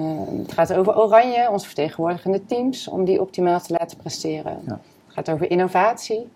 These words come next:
Speaker 1: in onze sport, hè, denk aan een var. Eh, en het gaat over topservice. Hè, dus zorgen dat onze kwaliteit van dienstverlening, eh, tevredenheid van onze clubs,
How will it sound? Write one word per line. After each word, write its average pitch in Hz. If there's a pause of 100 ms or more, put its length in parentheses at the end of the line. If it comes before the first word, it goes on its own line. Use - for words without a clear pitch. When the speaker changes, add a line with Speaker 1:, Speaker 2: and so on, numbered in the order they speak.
(420)
Speaker 1:
in 202
onze 190
sport, 180
hè, 175
denk 147
aan 165
een 185
var. 196 (460)
Eh, 165
en 160
het 226
gaat 175
over 147
topservice. 180 (360)
Hè, 196
dus 156
zorgen 170
dat 156
onze 170
kwaliteit 165
van 170
dienstverlening, 147 (380)
eh, -
tevredenheid 170
van 160
onze 151
clubs, -